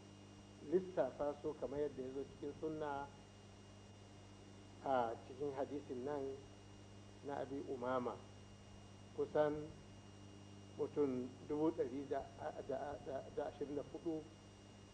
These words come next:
manzanni kamar mutum ɗari uku da, a, ɗari uku da goma sha uku.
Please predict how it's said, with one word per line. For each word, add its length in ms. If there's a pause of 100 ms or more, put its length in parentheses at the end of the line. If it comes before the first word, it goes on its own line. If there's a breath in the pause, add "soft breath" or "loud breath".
(1040)
manzanni 640 (800)
kamar 300
mutum 420
ɗari 260
uku 420 (1200)
da, 420 (920)
a, 120 (1500)
ɗari 200
uku 360 (1300)
da 240 (360)
goma 300
sha 220
uku. 360